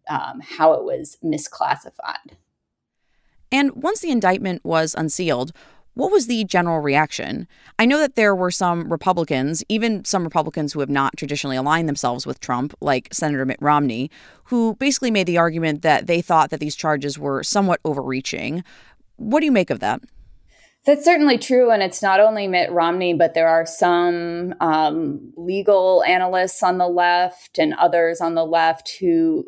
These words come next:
Speaker 1: who agree that, um, this really isn't the strongest case, and, and it's n-, really not the one that should be the focus. Uh, it should be something like the matter in, in Georgia that has to do with election interference.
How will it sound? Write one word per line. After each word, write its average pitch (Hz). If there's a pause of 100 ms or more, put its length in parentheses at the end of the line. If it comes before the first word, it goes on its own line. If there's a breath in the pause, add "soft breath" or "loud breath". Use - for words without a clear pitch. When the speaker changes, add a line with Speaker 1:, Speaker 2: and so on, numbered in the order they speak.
Speaker 1:
who 175
agree 175
that, 156
um, 151
this 151
really 165
isn't 160
the 160
strongest 160
case, 170
and, 156
and -
it's -
n-, 156
really 165
not 156
the 160
one 156
that 139
should 175
be 175
the 160
focus. 156 (140)
Uh, 143
it -
should 165
be 165
something 156
like 147
the 160
matter 147
in, 143
in 147
Georgia 147
that 165
has -
to 151
do 147
with 143
election 160
interference. -